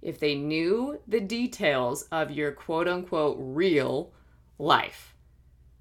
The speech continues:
Do you feel the need to control things in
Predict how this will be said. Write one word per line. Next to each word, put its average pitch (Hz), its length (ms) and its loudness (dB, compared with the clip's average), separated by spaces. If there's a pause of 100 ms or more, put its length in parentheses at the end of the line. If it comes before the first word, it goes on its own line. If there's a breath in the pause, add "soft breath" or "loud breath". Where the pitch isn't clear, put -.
(800)
Do 180 100 -2
you 196 240 0
feel 226 960 4 (100)
the 175 260 6
need 185 720 0 (180)
to 190 120 -4
control 196 580 4
things 156 560 0 (140)
in 294 420 4